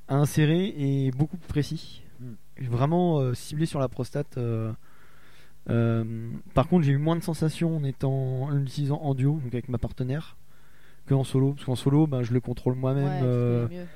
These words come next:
Speaker 2: C'est plus compliqué,
Speaker 1: et
Speaker 2: là,
Speaker 1: en fait,
Speaker 2: ça.
Speaker 1: quand, une fois qu'il est inséré et que, euh, il y a, il y a, il y a le coït avec la partenaire, on, on est moins concentré dessus, donc du coup, on le sent moins, il y a moins de sensations
Speaker 3: Mhm.
Speaker 1: à ce niveau-là.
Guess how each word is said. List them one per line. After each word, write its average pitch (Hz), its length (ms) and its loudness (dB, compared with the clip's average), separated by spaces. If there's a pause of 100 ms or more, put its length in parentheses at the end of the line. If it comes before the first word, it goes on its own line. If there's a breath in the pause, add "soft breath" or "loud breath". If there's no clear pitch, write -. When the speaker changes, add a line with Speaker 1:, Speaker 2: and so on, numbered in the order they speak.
(140)
Speaker 2:
C'est 107 100 -10
plus 123 120 -10
compliqué, 110 460 -10
Speaker 1:
et 147 160 8
Speaker 2:
là, - 60 0 (140)
Speaker 1:
en 160 120 2
fait, 180 220 6
Speaker 2:
ça. - 100 -16
Speaker 1:
quand, 170 220 4
une 175 100 2
fois 180 220 8
qu'il 160 240 -4
est 160 40 4
inséré 170 560 6
et 165 40 2
que, 151 140 0
euh, 139 460 4
il 135 120 -8
y 131 60 4
a, 120 360 2 (760 loud breath)
il 131 80 0
y 127 40 6
a, 117 120 6
il 120 40 4
y 123 60 6
a - 20 8
le 131 120 6
coït 135 280 0
avec 131 120 -6
la 123 80 0
partenaire, 143 420 2
on, 131 300 -2 (260)
on 135 120 -2
est 139 60 6
moins 156 160 6
concentré 156 460 2
dessus, 156 320 6
donc 165 140 2
du 139 100 2
coup, 170 100 2
on 170 60 4
le 156 60 -2
sent 139 200 0
moins, 151 220 4
il 160 40 2
y 147 40 2
a 131 40 2
moins 147 160 0
de 147 60 -8
sensations 139 400 0
Speaker 3:
Mhm. 151 40 4
Speaker 1:
à - 100 -6
ce 143 60 -4
niveau-là. 127 280 2